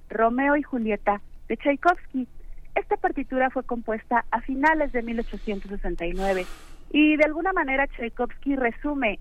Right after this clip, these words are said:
a su mínima expresión este drama shakespeariano. Para los tiempos del programa es una obra muy larga, entonces vamos a escuchar un fragmento del tema que expresa la rivalidad entre los Montesco y los Capuleto. Después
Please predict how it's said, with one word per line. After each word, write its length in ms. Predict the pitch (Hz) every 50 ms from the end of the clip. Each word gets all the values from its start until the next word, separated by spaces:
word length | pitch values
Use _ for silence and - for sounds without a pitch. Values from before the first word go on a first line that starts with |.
| - -
a 160 | 202 208 -
su 100 | - 226
mínima 340 | 226 240 247 262 269 262 247
expresión 600 | - - - 196 190 190 - 233 226 220 233 233 - - - - -
este 300 | - 240 - - 247 220
drama 380 | 214 208 202 196 208 202 202 202
shakespeariano. 840 | - - 185 - - - - 180 185 185 185 185 185 - 160 156 - - - - - - - - - - - -
Para 100 | - 262
los 160 | 277 285 285 -
tiempos 320 | - 349 339 339 370 -
del 140 | 339 320 -
programa 480 | - 240 233 233 240 233 233 240 240
es 100 | 240 -
una 220 | 247 220 208 196 185
obra 180 | 175 185 180
muy 160 | 196 220 262 285
larga, 460 | 302 320 311 311 285 302 311 330 - - -
entonces 500 | 214 208 - 233 233 233 - 240 226 220
vamos 240 | - 285 330 359 -
a 20 | 359
escuchar 500 | 349 - 285 262 - 277 262 254 - - - -
un 180 | 247 269 277
fragmento 840 | - - 277 269 254 - 233 240 262 262 254 - - 240 233 226 - - - -
del 200 | 214 214 220 -
tema 360 | - - 320 311 311 302 285
que 140 | - - 226
expresa 680 | - - - - 214 202 202 196 - 196 170 165 - - - - - - - -
la 180 | 247 277 294
rivalidad 640 | 285 285 277 254 254 240 220 220 202 214 214 214 214 - - -
entre 300 | - 180 175 - 175 170
los 180 | 175 175 170 -
Montesco 680 | 175 175 180 - - 240 247 - - - 277 277 - - - - -
y 80 | 247
los 180 | 226 226 214 -
Capuleto. 640 | - 185 - - - 170 151 113 - - - - - - - - - - - - - - - - - - - - - -
Después 340 | - 277 277 - - 415 508